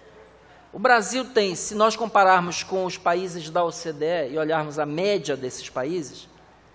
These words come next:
o Brasil, é, está muito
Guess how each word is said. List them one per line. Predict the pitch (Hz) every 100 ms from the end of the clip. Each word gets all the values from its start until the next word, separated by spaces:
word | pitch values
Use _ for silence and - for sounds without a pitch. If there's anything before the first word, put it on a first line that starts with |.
| _ _ _ _ _
o | 165
Brasil, | 208 202 160 160 214 247 - - -
é, | 143 131 98 -
está | 190 - 226
muito | 214 220 254 285 320 330 - 320 302